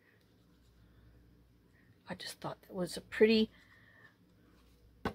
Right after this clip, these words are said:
lay-, page layout with the flip out and all these extra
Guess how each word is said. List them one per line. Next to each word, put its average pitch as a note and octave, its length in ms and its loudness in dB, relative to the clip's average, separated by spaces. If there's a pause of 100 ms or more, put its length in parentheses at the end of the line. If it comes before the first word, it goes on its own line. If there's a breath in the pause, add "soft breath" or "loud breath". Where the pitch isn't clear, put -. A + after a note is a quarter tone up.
(420)
lay-, C4+ 280 12
page D4 400 8
layout C4 600 12
with A3 100 4
the F#3+ 80 -8
flip C4+ 360 8
out B3 280 10
and G3 100 6
all A#3 160 10
these A#3+ 180 4
extra A#3+ 320 2